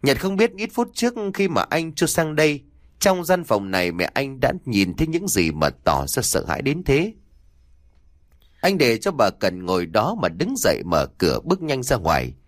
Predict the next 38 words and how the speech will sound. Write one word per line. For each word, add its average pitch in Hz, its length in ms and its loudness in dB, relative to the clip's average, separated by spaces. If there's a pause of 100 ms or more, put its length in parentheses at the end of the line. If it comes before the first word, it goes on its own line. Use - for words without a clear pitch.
(340)
Anh 180 180 2
chạy 104 280 2
trong 160 340 -6
mưa 160 220 0 (120)
thật - 200 0
nhanh 143 340 -4
băng 135 200 2
qua 131 120 2
khoảng 67 280 -2
sân 127 220 0
rộng, 80 280 2 (380)
xuống 190 340 2
căn 165 160 0
nhà 85 160 0
bếp 190 280 -4
lấy 175 140 0
một 110 200 0
ít 156 200 -4
nước 214 300 0
và 76 180 2
cái - 120 -4
ấm 185 240 -2
nhỏ 73 300 2
đun 123 260 2
lấy 117 120 0
nước 185 200 -4
nóng. 156 280 0 (1120)
Chờ 123 200 4
cho 180 140 -6
nước 202 200 -2 (140)
trong 165 160 -2
ấm 151 200 -2
sôi, 156 300 0
anh 147 220 -6
đứng 190 180 -4
dựa - 260 0
vào 80 180 0
tường, 69 300 0